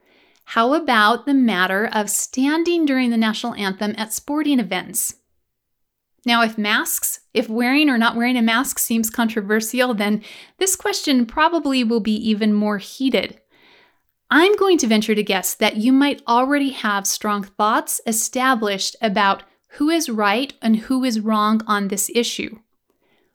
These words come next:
One side might say that Colin Kaepernick and his forty-niners teammate Eric Reed were right in kneeling for the national anthem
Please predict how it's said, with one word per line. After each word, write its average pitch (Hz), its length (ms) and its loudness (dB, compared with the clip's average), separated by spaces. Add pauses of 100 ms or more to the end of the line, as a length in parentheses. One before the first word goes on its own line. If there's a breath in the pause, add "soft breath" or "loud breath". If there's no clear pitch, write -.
(120)
One 220 340 2
side 294 420 2
might 254 220 2
say 240 260 0
that 226 160 -4
Colin 202 340 -4
Kaepernick 254 640 -2
and 196 140 -4
his 196 180 -6
forty-niners 214 640 -2
teammate 220 540 0
Eric 202 300 -6
Reed 214 360 -4 (360 soft breath)
were 277 280 0
right 247 540 0
in 220 260 4
kneeling 226 320 4
for 220 140 -4
the 202 100 -4
national 196 460 -6
anthem 208 520 -4